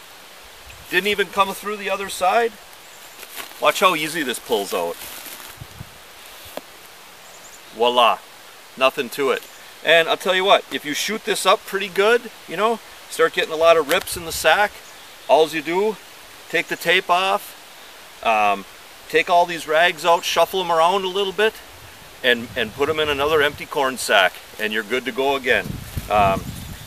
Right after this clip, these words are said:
it almost seems stupid, but this target really does work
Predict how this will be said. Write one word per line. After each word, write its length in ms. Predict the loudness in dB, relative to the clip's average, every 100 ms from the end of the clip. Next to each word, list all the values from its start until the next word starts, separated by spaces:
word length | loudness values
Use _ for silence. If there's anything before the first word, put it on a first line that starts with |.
| -18 -18 -16 0
it 100 | 6
almost 320 | 6 6 2
seems 220 | 0 -4
stupid, 440 | -4 -4 -2 0 -2 -4 -12 -18 -6
but 140 | -6
this 140 | -4 0
target 380 | 4 4 4 -2
really 220 | -4 -2
does 240 | -2 -2
work 200 | -2 -4